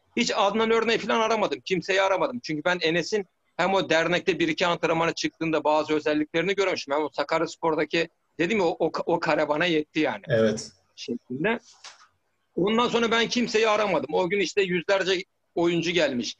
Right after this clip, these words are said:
Speaker 1: seçmeye. İki tane oyuncu seçmişler. Bir tanesi Enes, bir tanesi de başka bir çocuk bizim rahmetli, hep rahmetlilerden bahsediyoruz. Bir tane ma-, masör vardı altyapıda,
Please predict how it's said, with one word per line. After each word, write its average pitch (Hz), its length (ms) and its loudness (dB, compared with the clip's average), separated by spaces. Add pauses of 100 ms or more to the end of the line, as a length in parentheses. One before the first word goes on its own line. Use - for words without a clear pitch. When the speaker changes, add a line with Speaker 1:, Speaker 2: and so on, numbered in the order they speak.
(120)
Speaker 1:
seçmeye. 165 480 -2
İki 208 240 -2
tane 185 220 2
oyuncu 175 260 0
seçmişler. 127 580 -4
Bir 180 100 -2
tanesi 156 360 0
Enes, 143 420 -2 (360)
bir 180 100 0
tanesi 143 340 0
de 170 120 0
başka 151 320 0
bir 123 160 -2 (320)
çocuk 151 320 -4
bizim 165 320 0
rahmetli, 160 580 0
hep 165 220 0
rahmetlilerden 156 720 0
bahsediyoruz. 139 480 -2 (340)
Bir 151 100 -6
tane 160 340 2
ma-, 160 120 -6
masör 143 320 0
vardı 143 300 0
altyapıda, 120 640 -4